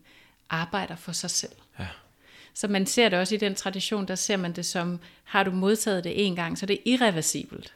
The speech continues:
Speaker 2: Yes.
Speaker 1: Så du skal virkelig ville det her,
Speaker 2: Yes.
Speaker 1: fordi ellers er du på spanden, for du,
Speaker 2: Ja.
Speaker 1: der er ingen vej
Speaker 2: <laughs> Nej.
Speaker 1: tilbage. <laughs>
Speaker 2: Nej. Ja, det minder rigtig meget om, øh, i det, i, i, man snakker også i buddhismen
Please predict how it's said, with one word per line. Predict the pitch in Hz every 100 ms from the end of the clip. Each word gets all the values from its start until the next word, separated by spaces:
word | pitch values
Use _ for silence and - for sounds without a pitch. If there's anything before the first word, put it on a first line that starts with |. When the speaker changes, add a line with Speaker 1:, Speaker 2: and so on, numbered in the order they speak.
| -
Speaker 2:
Yes. | 101 - - -
Speaker 1:
Så | - 196
du | 202
skal | 190 - 180
virkelig | 262 339 277
ville | 208 214 247
det | 226
her, | 165 - -
Speaker 2:
Yes. | 120
Speaker 1:
fordi | - 170 175
ellers | 285 320 254
er |
du | 202
på | -
spanden, | 190 - 208 165 170
for | -
du, | 151
Speaker 2:
Ja. | -
Speaker 1:
der | 175
er | 180
ingen | 247 320
vej | 214
Speaker 2:
<laughs> | 180
Nej. | 302
Speaker 1:
tilbage. | 147 185 165 175 247 247 - 254
<laughs> | - 269
Speaker 2:
Nej. | - - - - - - - - - 107
Ja, | 127 131 - - _ - _ -
det | 110
minder | 113 131 110
rigtig | 113 - 120
meget | 95 110 92
om, | 98 92
øh, | 92 92 90
i | 101
det, | 95 104
i, | - 98 92 85 95 95 92
i, | - - _ -
man | 101
snakker | 90 92 92
også | 92 95 101
i | 98
buddhismen | 95 101 98 95